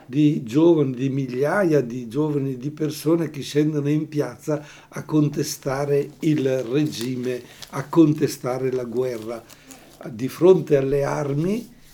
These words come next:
contestano con la non violenza, scendono in piazza e, e ci sono stati, eh, m-, molti arresti,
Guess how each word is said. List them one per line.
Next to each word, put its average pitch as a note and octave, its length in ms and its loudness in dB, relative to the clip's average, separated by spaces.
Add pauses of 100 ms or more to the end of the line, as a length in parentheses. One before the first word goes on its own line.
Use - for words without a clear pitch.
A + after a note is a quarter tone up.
(220)
contestano E3+ 1000 -2
con C#3 220 0
la C3+ 100 -2
non C3 260 -4
violenza, A#2 720 -6 (220)
scendono D3 560 0
in C3 200 -2
piazza B2 580 -8 (380)
e, E3+ 380 2
e C#3 180 -4
ci - 140 -8
sono E3+ 280 -2
stati, D3 720 -4 (440)
eh, A#2+ 760 -2 (380)
m-, C3 80 -14 (460)
molti D#3+ 400 6
arresti, A2 640 -8